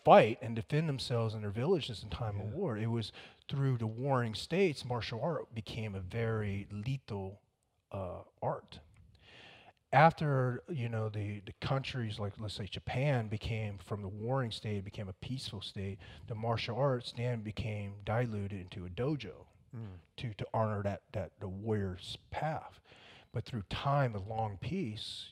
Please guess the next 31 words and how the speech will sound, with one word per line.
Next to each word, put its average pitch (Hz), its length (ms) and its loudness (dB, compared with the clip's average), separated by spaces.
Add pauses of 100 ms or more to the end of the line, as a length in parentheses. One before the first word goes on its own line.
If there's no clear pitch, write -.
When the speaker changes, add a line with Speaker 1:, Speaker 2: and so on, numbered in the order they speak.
(140)
Speaker 1:
you 104 120 -10
dilute 98 580 -2 (560)
the 104 80 -10
lethality 98 600 -4
out 71 120 -10
of 65 60 -18 (100)
it. 98 80 -18
Speaker 2:
Right. 95 180 -10 (520)
Speaker 1:
Well, 113 300 4
what 110 220 0
I'm 107 80 0
trying 104 260 -2
to 95 80 -8
say 104 140 -2
here 120 240 -2
is 101 100 -6
I 107 140 2
came 107 240 -4
to 104 140 -8
the 92 100 -10
true 101 480 -6
lethality 101 580 -2
of 90 120 -6
it 85 140 -12
because 98 280 -10
I 98 100 -2
went 110 240 -4
to - 80 -10
the 95 100 -8
very 90 300 -2
roots - 840 -6